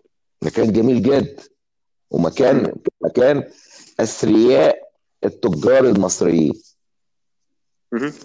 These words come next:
Speaker 1: فيها، فيها قصر توسن باشا، فيها قصر، آه،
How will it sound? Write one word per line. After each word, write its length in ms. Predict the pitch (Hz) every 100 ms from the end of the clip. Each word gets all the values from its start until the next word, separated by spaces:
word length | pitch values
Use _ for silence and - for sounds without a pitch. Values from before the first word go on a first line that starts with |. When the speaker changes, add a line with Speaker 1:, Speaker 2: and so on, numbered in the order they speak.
| _ _ _ -
Speaker 1:
فيها، 340 | - 151 147 -
فيها 440 | 147 170 151 113
قصر 720 | - 135 156 - - - _ _ - _ - -
توسن 440 | 127 131 127 101 90
باشا، 380 | 107 123 - 202 _ _ _ _ _ _ _ _ _ _ _ _ _ _ _
فيها 360 | 135 123 110
قصر، 840 | - 95 - - - - - - _ _ _ _ _ _ _ -
آه، 1400 | 85 85 82 80 78 73 71 67 64 55 50 - -